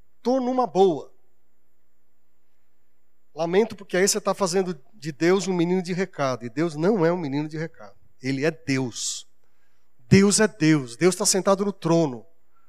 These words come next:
Deus é o Deus que enviou o seu filho, que disse a ele, "Se puder, passe de mim esse cálice,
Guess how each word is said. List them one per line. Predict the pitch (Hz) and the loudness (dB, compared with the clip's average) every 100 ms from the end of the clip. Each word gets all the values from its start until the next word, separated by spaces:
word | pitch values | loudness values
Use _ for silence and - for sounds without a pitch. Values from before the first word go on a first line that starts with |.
| - - - - - - | -20 -20 -20 -20 -20 -20
Deus | - 208 247 254 240 | 2 8 8 10 8
é | |
o | 233 | 8
Deus | 220 240 - | 6 6 6
que | 233 | 2
enviou | 170 220 | 6 6
o | 226 | 6
seu | 214 | 4
filho, | 165 - 262 214 165 | 4 4 4 4 0
que | 196 | -2
disse | 175 208 208 | 0 4 6
a | |
ele, | 202 | 6
"Se | - 262 | 6 2
puder, | - 240 240 254 - | 2 4 6 6 6
passe | 262 269 - 269 | 6 6 4 0
de | 233 254 | 0 2
mim | 262 247 | 4 4
esse | 240 240 | 2 0
cálice, | - 190 156 131 - | 6 8 6 2 -4